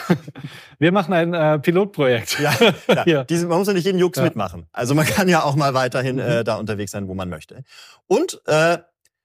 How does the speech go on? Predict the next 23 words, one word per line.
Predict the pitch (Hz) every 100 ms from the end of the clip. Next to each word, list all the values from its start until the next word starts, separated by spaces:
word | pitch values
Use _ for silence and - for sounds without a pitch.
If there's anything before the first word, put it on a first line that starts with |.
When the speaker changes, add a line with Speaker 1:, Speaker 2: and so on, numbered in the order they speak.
| _
Speaker 2:
der | 135
Suezkanal | 123 196 247 175 170 160
auf | 117 -
Schienen, | - 156 254
eine | 185
neue | 147 139 143
Ära | 127 143 185
für | 151
ägyptischen | 127 165 170 190
Personen- | 170 135 104 127
und | 113 101
Güterverkehr. | 110 107 110 135 147 214 - _ -
Finde | 127
ich | 110
auch | 104
sehr | 120
beeindruckend. | 120 117 143 190 262
Also | 220 131
die | 123
Deutsche | 120 139 120
Bahn, | 110 135 196
äh, | 127 135 139 135
Speaker 1:
Mhm. | 104 123